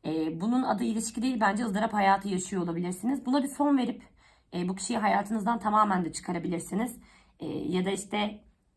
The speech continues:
yeni bir insanla tanışıp iki ay içinde nikah masasına bile oturabilirsiniz. Aslanlar, büyük şok edici, e, durumlar yaşayacaksınız. Büyük bereket dönemi geliyor aslında. Yeni işler, yeni ortaklıklar, yeni projeler,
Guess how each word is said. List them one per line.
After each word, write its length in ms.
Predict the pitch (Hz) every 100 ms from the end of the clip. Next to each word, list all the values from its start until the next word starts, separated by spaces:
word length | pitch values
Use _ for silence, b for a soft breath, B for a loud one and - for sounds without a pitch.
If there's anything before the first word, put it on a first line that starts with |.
| _
yeni 280 | 190 226 277
bir 60 | 240
insanla 400 | 202 190 190 185
tanışıp 400 | 240 190 - -
iki 200 | - 269
ay 120 | 196
içinde 280 | 190 190 226
nikah 260 | 233 233
masasına 400 | 226 202 - 208
bile 100 | 180
oturabilirsiniz. 680 | 202 - 196 175 175 - -
Aslanlar, 560 | 208 208 240 233 185 175
büyük 180 | 247 277
şok 240 | - 277
edici, 400 | 202 180 208 277 B B B
e, 180 | 175 170
durumlar 300 | 196 190 185
yaşayacaksınız. 880 | 170 160 190 170 - - 208 277 - - b b b -
Büyük 260 | 311 359 294
bereket 640 | 285 - 311 - - -
dönemi 280 | 214 226 226
geliyor 320 | 185 165 165
aslında. 560 | 165 185 175 185 247 B B B
Yeni 220 | 208 226
işler, 300 | 226 226 233
yeni 240 | 226 180 180
ortaklıklar, 640 | 180 214 208 220 226 226
yeni 220 | 208 180
projeler, 600 | 190 196 196 226 226 -